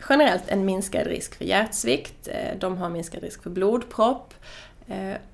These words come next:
och, och det låter ju väldigt, väldigt bra. Ehm, men ifall man dricker mycket alkohol vid ett enstaka tillfälle,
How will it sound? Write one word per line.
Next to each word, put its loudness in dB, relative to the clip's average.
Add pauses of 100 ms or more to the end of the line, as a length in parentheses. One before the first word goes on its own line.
(180)
och, 2
och 4
det 2
låter 2
ju 0
väldigt, -2 (380)
väldigt -4
bra. 2 (880)
Ehm, -4 (240)
men 6 (580)
ifall 6
man 4 (100)
dricker 0
mycket 4
alkohol 4
vid 4
ett -8
enstaka -4
tillfälle, 0